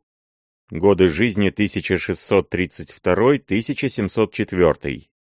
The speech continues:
Индуктивная философия Фрэнсиса Бэкона, смелые обобщения Декарта, стремившегося раскрыть естественную жизнь всего мироздания,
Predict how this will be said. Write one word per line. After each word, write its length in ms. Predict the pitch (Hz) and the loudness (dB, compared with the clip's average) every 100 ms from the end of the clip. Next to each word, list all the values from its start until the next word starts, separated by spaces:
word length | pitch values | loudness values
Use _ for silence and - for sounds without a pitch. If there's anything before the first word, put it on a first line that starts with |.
| - | -8
Индуктивная 760 | 101 104 120 - 180 175 156 143 | -4 0 -2 0 0 2 2 2
философия 760 | 143 131 127 147 143 120 110 | 2 2 4 2 2 4 2
Фрэнсиса 680 | - 104 113 107 104 - 104 | 2 2 2 0 -4 -2 0
Бэкона, 640 | 78 90 95 104 92 82 - - | 4 4 4 0 -2 -2 -6 -14
смелые 600 | - 92 98 95 90 87 | -6 0 2 4 4 4
обобщения 760 | 78 82 78 - 95 85 82 | 2 -2 -2 0 0 2 0
Декарта, 680 | 76 80 - 85 85 - 85 - _ - | 0 -2 0 0 0 0 -2 -2 _ -18
стремившегося 1000 | - 104 98 104 104 - 104 98 - 98 | -4 0 2 2 0 -2 -2 0 2 2
раскрыть 600 | 98 - 101 101 98 - | 2 0 -2 0 -2 -4
естественную 960 | 92 90 - 101 92 - 101 95 95 | -4 -4 -2 0 0 -2 -2 2 0
жизнь 340 | 80 98 90 87 | 2 0 0 -4
всего 420 | - - 90 92 | -6 -4 2 2
мироздания, 960 | 87 87 80 76 90 85 82 82 78 | 4 2 2 2 2 4 0 -2 -4